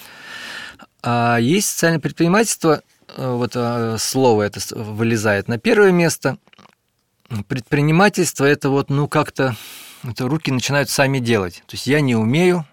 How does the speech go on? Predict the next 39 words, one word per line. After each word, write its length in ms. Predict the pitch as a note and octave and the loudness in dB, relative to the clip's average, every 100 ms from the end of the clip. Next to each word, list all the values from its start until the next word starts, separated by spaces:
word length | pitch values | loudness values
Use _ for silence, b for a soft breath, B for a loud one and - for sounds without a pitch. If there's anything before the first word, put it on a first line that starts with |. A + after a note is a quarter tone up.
| _ - | _ -8
меня 260 | B2+ B2+ | -2 -2
просто 320 | A#2 A#2+ - | -2 -6 -8
коснулось 440 | - - C3 A2 G2+ | -6 -6 -4 -4 -4
сердца, 520 | - C3+ - - D3 - | -2 -2 -2 -6 -8 -12
я 420 | - G2+ C3+ B2 | -16 -4 -2 -2
встретился 640 | - - C3 B2 A2+ - | -4 -4 -2 -2 -6 -10
с 60 | A2 | -8
человеком, 420 | - C#3 F3 B2+ | -4 -2 -2 0
я 140 | A#2 B2+ | 0 0
оказался 500 | B2 A2 A2+ - G#2 | -2 -4 -4 -6 -12
в 80 | |
ситуации, 460 | - A#2 D#3 F3+ - | -10 -4 -2 -2 0
я 80 | B2 | 0
обнаружил 480 | A#2+ C3 D3+ A#2+ G#2+ | 0 0 0 -2 -6
себя 160 | G#2 | -8
в 60 | - | -8
ситуации, 520 | A#2 D#3 F3 - A#2 B - | -6 -2 -2 -2 -10 B -8
или 160 | B2 | -4
ребёнок 520 | G2+ G2+ A2 F#3 E3 - | -2 -2 2 2 2 0
там, 220 | C3+ A#2 B B B B - | -2 -2 B B B B -12
э, 160 | A#2 | -10
какой-то 420 | - G#2+ B2 A2+ | -10 -4 -4 -2
вот 120 | A2 A2+ | -4 -2
родился, 480 | A2+ A2 A2+ - | -2 0 -2 -2
и 60 | A2 | -6
что-то 340 | - A#2 - | -6 -8 -8
теперь 280 | - - G#2 | -12 -8 -6
с 120 | - | -4
ним 140 | A#2+ A2 | -2 0
надо 240 | G#2+ G2+ | 0 -2
делать, 380 | G#2 G#2+ G2 - B B B | -2 -2 -2 -6 B B B
а 120 | A2+ | -2
у 60 | A2 | 0
нас 160 | G#2+ | 0
в 20 | |
стране 400 | - A#2 A2 A2 | 0 0 2 2
это 160 | G2+ G#2+ | 0 -2
не 120 | A2 | -2
делают. 380 | G#2 G#2+ G#2 F#2 | 0 0 0 -2